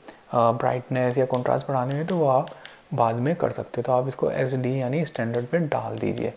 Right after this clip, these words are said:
फिर सबसे important आपके modes आ जाते हैं, focusing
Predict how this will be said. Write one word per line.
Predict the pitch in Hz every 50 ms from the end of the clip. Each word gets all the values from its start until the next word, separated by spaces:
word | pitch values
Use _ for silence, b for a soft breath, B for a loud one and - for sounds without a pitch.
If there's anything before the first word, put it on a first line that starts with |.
| B B B B B B B B B -
फिर | - - 202 196
सबसे | 202 - 160 151 - - 185
important | 170 151 139 139 135 131 139 139 139
आपके | 127 - - - - 139
modes | 131 117 117 117 123 131 123
आ | 127 117
जाते | 117 113 110 - -
हैं, | 143 170
focusing | 160 - - - - - - 120 - - 151 165 156